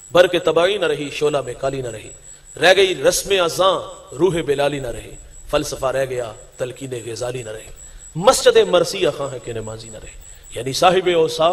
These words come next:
वो हिजाजी न रहे। वीरान है भाई अल्लाह के घर, आने वालों को इज्जत दो यार, आने वालों को प्यार दो, तकरीम दो। और अगर हमारे ये रवैये हुए कि नमाज पढ़ के बेनमाजी के ताने दिए तो अल्लाह मुंह पे मारेगा। तकवा किसको कहते हैं? अमल करो और अल्लाह से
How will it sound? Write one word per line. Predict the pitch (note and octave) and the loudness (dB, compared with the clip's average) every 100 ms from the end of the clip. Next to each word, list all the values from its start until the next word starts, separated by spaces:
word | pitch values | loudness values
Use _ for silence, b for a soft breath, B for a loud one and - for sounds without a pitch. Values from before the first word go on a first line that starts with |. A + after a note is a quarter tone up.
| E3+ | 0
वो | C#3 | -4
हिजाजी | B2 A2+ B2 C#3 | -4 -6 -8 -8
न | C3 | -10
रहे। | C3 C3 B B B C3+ | -10 -14 B B B -4
वीरान | E3+ F#3 B3+ | 4 6 6
है | B3+ | 2
भाई | E3+ F3+ | 2 0
अल्लाह | E3 D3+ | 0 -2
के | C3+ B2+ | -4 -4
घर, | C3 C3+ - - C3+ | -6 -6 -14 -12 -4
आने | D#3 E3 | 0 4
वालों | E3 G#3 | 4 2
को | G3 | 0
इज्जत | C#3+ G3+ | 0 0
दो | D3 C3+ | 2 2
यार, | A#2+ A#2+ - | 0 -6 -6
आने | C#3+ E3 | -6 -2
वालों | D3+ F#3 | 0 0
को | G3 | -2
प्यार | - F3 G3 | 2 4 4
दो, | E3 D#3 | 2 -2
तकरीम | - F#3+ B3+ A3 | -2 0 -2 4
दो। | G3 D#3 - - - - - - - _ _ B2+ | 4 4 -2 -14 -20 -20 -20 -20 -20 _ _ -2
और | D#3 | 2
अगर | G3 | 4
हमारे | F#3 G3+ G#3+ G#3+ | 4 4 2 2
ये | A3 A3 | 2 4
रवैये | E3+ F#3+ A#3 A3 | 4 2 2 0
हुए | A3 | 2
कि | G#3+ | 2
नमाज | F3 E3 G#3+ - | 2 6 6 4
पढ़ | G#3 G3+ | 0 0
के | F#3+ | 0
बेनमाजी | F#3 F3 E3+ F3 | 0 0 0 -2
के | F3 | -4
ताने | D#3+ E3 E3+ | -4 -4 -6
दिए | E3 - _ b b b _ | -12 -16 _ b b b _
तो | D3 | 0
अल्लाह | E3 | 2
मुंह | D#3+ E3 | 2 -2
पे | C#3 | -6
मारेगा। | A#2+ A2 A2 - - _ _ _ _ _ _ - _ _ _ - _ | -8 -12 -16 -20 -20 _ _ _ _ _ _ -20 _ _ _ -20 _
तकवा | E3+ F#3+ G3+ | -2 2 2
किसको | G3 - G3 | 0 -4 -4
कहते | F#3 F3+ | -2 0
हैं? | E3+ | 0
अमल | F#3 | 0
करो | F3 F3 E3 | 0 0 2
और | |
अल्लाह | D3 D3 | 2 0
से | D3 D#3+ | -2 -6